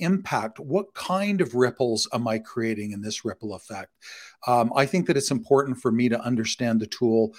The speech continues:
um, and, and see personally how it actually, uh, pans out and, and what it means, how it, how it actually resonates with me when I do read that report and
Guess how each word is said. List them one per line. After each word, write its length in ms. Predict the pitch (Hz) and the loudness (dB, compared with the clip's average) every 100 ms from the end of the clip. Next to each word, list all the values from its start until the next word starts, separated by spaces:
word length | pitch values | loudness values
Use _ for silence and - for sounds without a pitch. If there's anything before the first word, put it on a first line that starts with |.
| - - - | -20 -20 -10
um, 540 | 113 104 101 110 113 - | -8 -6 -4 -6 -6 -2
and, 300 | 120 117 120 | -2 -2 -4
and 160 | 123 120 | -4 -2
see 200 | - 139 | -2 -4
personally 560 | - 135 - 127 113 | -4 -4 -2 -2 -2
how 240 | 98 113 107 | -2 -2 -2
it 80 | 104 | -2
actually, 580 | 104 - 117 104 101 _ - _ _ - | -8 -8 -6 -6 -6 _ -20 _ _ -14
uh, 200 | 95 95 | -12 -12
pans 460 | - 143 127 120 117 | -4 0 2 0 0
out 260 | 117 113 113 | 0 0 0
and, 240 | 113 110 - | 0 0 0
and 160 | 110 | 2
what 140 | 117 113 | 2 2
it 80 | 113 | 2
means, 440 | 110 117 113 113 | 2 4 4 2
how 200 | 117 110 | 2 0
it, 100 | 110 _ - - - | 0 _ -20 -20 2
how 160 | 147 | 6
it 80 | 139 | 8
actually 340 | 135 131 - 113 | 6 4 2 4
resonates 720 | 117 117 113 110 101 - 117 | 4 4 2 0 -2 -6 -4
with 200 | 104 - | -4 -4
me 120 | 107 | -6
when 160 | 104 98 | -4 -6
I 120 | 95 | -6
do 180 | 98 101 | -6 -6
read 220 | 98 92 | -8 -6
that 180 | 90 - | -8 -6
report 480 | 95 - 101 95 | -12 -10 -8 -8
and 140 | 107 | -10